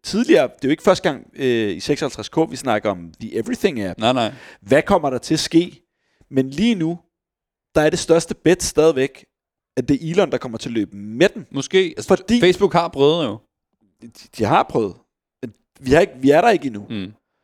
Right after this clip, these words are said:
Speaker 1: Og nu siger du selv, den måde, han begynder at eksperimentere med ting på, så er det jobpostings. Men det går så stærkt. Altså, vi kritiserede,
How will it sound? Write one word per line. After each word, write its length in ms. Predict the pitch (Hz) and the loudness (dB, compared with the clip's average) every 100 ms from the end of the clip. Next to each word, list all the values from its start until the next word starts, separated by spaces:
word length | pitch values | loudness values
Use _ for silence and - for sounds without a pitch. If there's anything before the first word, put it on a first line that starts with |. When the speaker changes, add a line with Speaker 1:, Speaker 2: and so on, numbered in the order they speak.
| _ _ _ _ _ _ | _ _ _ _ _ _
Speaker 1:
Og 60 | 156 | -2
nu 60 | 170 | 2
siger 180 | 214 | 4
du 60 | 160 | 4
selv, 220 | - 175 | 2 0
den 200 | 170 165 | 0 0
måde, 160 | 147 160 | 2 2
han 100 | 147 | 0
begynder 380 | 131 160 151 160 | -2 0 0 2
at 80 | |
eksperimentere 600 | 139 - 127 117 - 185 139 | 0 0 -2 -2 0 0 0
med 100 | 117 | -6
ting 260 | 139 - | -6 -6
på, 200 | - 107 - | -6 -6 -4
så 120 | 170 | -2
er 40 | |
det 240 | 185 - 147 | -2 0 2
jobpostings. 880 | 170 - 160 131 - 117 98 - _ _ _ - - - | 2 2 0 0 -2 -12 -12 -20 _ _ _ -20 -20 -4
Men 140 | 139 | -2
det 120 | 139 | 2
går 200 | 190 196 | 2 0
så 120 | - | -2
stærkt. 580 | 180 - 139 160 - - - | -8 0 0 0 -4 -20 -12
Altså, 160 | 131 120 _ _ _ _ | -10 -10 _ _ _ _
vi 80 | 147 | -10
kritiserede, 540 | - 139 - 196 170 | -2 -2 2 2 2